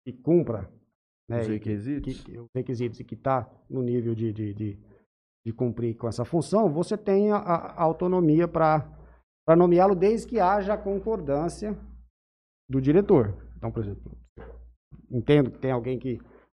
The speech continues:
Speaker 1: vai ser setor administrativo, eu submeto ao superintendente, o superintendente submete ao diretor. Nos últimos anos tem se optado, já dos últimos anos, de uns quatro ou cinco anos pra cá,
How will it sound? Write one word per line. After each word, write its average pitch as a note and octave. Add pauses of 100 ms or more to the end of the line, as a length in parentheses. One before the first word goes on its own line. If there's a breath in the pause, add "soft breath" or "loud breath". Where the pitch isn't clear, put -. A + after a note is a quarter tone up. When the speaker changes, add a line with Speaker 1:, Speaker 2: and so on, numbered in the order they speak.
Speaker 1:
vai A#2+
ser A#2
setor A#2+
administrativo, D3
eu G3
submeto B2+
ao A#2
superintendente, B2
o -
superintendente -
submete A#2+
ao B2+
diretor. B2 (600 soft breath)
Nos F#3
últimos G#3+
anos G3
tem G3+
se G3
optado, F3 (420)
já C3
dos B2
últimos C#3
anos, C3+
de C3+
uns B2
quatro C3
ou A#2+
cinco A#2+
anos A#2+
pra D#3
cá, D3